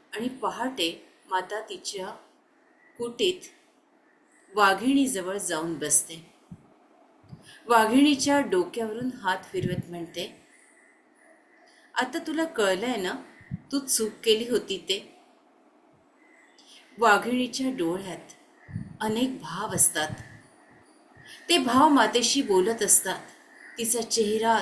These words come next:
तिचे डोळे, तिचे स्पंदनं, तिचा कातर झालेला आवाज आणि तिच्या वेदना, एक एक गोष्ट मातेला सांगत असतात. "मग आता ठरव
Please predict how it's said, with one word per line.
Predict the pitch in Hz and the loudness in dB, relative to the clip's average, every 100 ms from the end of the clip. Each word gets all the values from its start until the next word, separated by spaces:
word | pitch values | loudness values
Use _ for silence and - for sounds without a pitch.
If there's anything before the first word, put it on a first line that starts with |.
| - | -2
तिचे | 208 214 | -2 0
डोळे, | 196 196 190 214 226 208 | 2 2 2 2 0 -2
तिचे | 208 208 208 | -6 -2 0
स्पंदनं, | - 214 196 190 226 233 220 - - - - - | 0 -2 -4 -2 -4 -2 -4 -6 -16 -18 -8 0
तिचा | 269 330 | 2 4
कातर | - 262 220 220 277 | 4 4 4 4 2
झालेला | 262 262 247 262 | 6 6 6 4
आवाज | 247 208 214 277 269 | 4 4 4 2 2
आणि | 226 208 | -2 -4
तिच्या | 208 226 | -6 -8
वेदना, | 196 185 185 214 190 185 - - - - _ _ _ _ _ _ _ _ _ _ _ - | -2 -2 -2 -6 -10 -10 -16 -20 -20 -20 _ _ _ _ _ _ _ _ _ _ _ -2
एक | 262 262 285 | -2 0 -4
एक | 294 - | -6 -4
गोष्ट | 208 220 - - | -2 0 -2 -4
मातेला | 240 196 175 185 190 220 | -8 -8 -8 -10 -8 0
सांगत | - 175 151 156 - | 0 -2 -12 -8 -4
असतात. | - - 190 - - - _ _ _ - - - _ _ _ - - _ _ _ - - - _ _ - - - - - - - - _ - | -2 -2 -8 -20 -20 -20 _ _ _ -20 -20 -20 _ _ _ -20 -20 _ _ _ -20 -20 -20 _ _ -20 -20 -20 -20 -20 -18 -18 -20 _ -4
"मग | 240 | 2
आता | 226 208 247 | 2 2 -4
ठरव | 254 208 170 170 | -4 -2 0 0